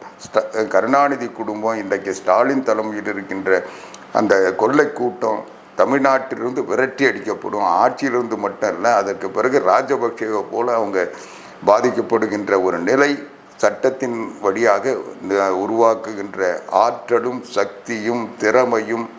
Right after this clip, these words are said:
ஆளுமையும் புரட்சி தமிழர் எடப்பாடியாருக்கு இருக்கிறது என்பதை தெரிந்ததால தான் இன்னைக்கு பாரதிய ஜனதா கட்சி தேடி வந்து எங்களோட கூட்டணி வச்சிருக்கு. இன்னைக்கு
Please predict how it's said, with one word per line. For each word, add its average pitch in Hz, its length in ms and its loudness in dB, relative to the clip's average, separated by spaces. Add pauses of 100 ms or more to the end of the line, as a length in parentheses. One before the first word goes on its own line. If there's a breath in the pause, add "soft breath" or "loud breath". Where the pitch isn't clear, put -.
ஆளுமையும் 113 680 2 (560 loud breath)
புரட்சி 113 360 2
தமிழர் 98 480 2
எடப்பாடியாருக்கு 117 800 0
இருக்கிறது 139 720 0
என்பதை 95 480 -6
தெரிந்ததால 120 640 2
தான் 110 200 -2 (340 loud breath)
இன்னைக்கு 92 360 0
பாரதிய 131 320 4
ஜனதா 110 240 0
கட்சி 95 440 -6
தேடி 143 340 2
வந்து 123 440 -2
எங்களோட 123 340 2
கூட்டணி 127 420 -4
வச்சிருக்கு. 98 560 -2 (440 loud breath)
இன்னைக்கு 113 640 2